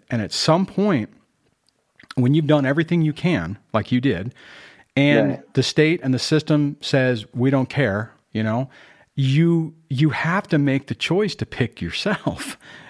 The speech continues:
Speaker 1: you know? I
Speaker 2: Right.
Speaker 1: mean, and that's really what you're talking about. I just, I just wanted to clarify that 'cause I
Speaker 2: Right.
Speaker 1: didn't want someone else
Speaker 2: Yeah.
Speaker 1: listening to this thinking,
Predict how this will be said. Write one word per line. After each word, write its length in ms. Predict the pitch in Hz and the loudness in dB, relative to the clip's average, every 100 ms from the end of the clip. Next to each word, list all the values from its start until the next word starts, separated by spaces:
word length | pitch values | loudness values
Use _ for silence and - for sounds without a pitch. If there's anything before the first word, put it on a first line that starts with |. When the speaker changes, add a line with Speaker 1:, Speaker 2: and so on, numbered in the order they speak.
| - - | -14 -4
Speaker 1:
you 120 | 113 | 0
know? 160 | 120 120 | 2 4
I 120 | 123 | 4
Speaker 2:
Right. 80 | 127 | 2
Speaker 1:
mean, 160 | 135 - | 0 -2
and 140 | 135 | 0
that's 180 | 165 - | 0 0
really 420 | 127 143 240 190 | 0 2 2 2
what 200 | 131 117 | 2 0
you're 100 | 107 | -2
talking 320 | - 151 196 110 | -2 -2 -2 -2
about. 120 | 101 | 0
I 80 | 180 | 0
just, 180 | 190 - | -2 0
I 80 | 165 | 0
just 140 | 208 | 0
wanted 140 | 247 180 | 0 -2
to 40 | |
clarify 400 | - 160 165 143 | 0 0 0 0
that 100 | 117 | 2
'cause 80 | 131 | 4
I 40 | |
Speaker 2:
Right. 40 | 123 | 4
Speaker 1:
didn't 120 | 180 | 2
want 120 | 165 | -2
someone 300 | - 160 156 147 | 0 2 2 2
else 180 | 135 | 4
Speaker 2:
Yeah. 80 | 156 | 4
Speaker 1:
listening 240 | 127 - 127 | 4 0 0
to 80 | |
this 220 | 123 123 - | 0 -2 0
thinking, 400 | 135 123 123 | -2 0 -2